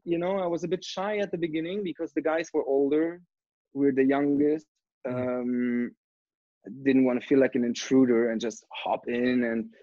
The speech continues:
Speaker 1: you know, th-, it was, it was not a dance class where you have a teacher and somebody's telling you what to do. No, no, it's like, it's training, man. These
Speaker 2: Yeah.
Speaker 1: guys, they put their music and they, they're in their zone, right? So you don't wanna just jump in and say, like, "Hey, it's me, hi, uh, let, let me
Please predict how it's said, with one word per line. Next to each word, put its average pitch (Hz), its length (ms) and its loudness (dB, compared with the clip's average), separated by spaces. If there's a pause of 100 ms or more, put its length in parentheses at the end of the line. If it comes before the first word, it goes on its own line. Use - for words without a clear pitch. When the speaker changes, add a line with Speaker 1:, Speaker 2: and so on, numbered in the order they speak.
(280)
Speaker 1:
you 135 120 4
know, 120 180 2
th-, 113 220 -4
it 131 100 -4
was, 123 240 -2
it 120 160 -2
was 127 140 -4
not 139 160 4
a 123 60 2
dance 139 400 2
class 107 500 -4
where 113 140 2
you 110 160 0
have 113 140 -4
a 110 40 -4
teacher 117 600 -2
and 110 140 -6
somebody's 110 400 -2
telling 110 280 -4
you 107 100 -4
what 104 160 -6
to 113 80 -10
do. 123 220 4
No, 123 100 -2
no, 131 120 0
it's - 200 -6
like, 107 140 -2 (380)
it's - 100 -20 (240)
training, 135 580 2
man. 107 220 -10
These 123 160 -4
Speaker 2:
Yeah. 117 80 2
Speaker 1:
guys, 135 180 2
they 120 120 -4
put 127 200 -6
their 123 140 0
music 160 340 2
and 143 160 0
they, 143 120 4
they're 135 260 2
in 135 100 -2
their 139 180 4
zone, 151 320 0
right? 151 280 -6
So 147 80 -6
you 127 80 -6
don't 131 180 -6
wanna 131 160 -10
just - 300 -18
jump 135 240 2
in 151 140 4
and 135 120 0
say, 143 100 -2
like, 143 180 0
"Hey, 160 200 0
it's - 140 -6
me, 247 180 -4
hi, 214 300 -2
uh, 147 200 -2
let, 160 240 -2
let 170 200 -2
me 160 200 -6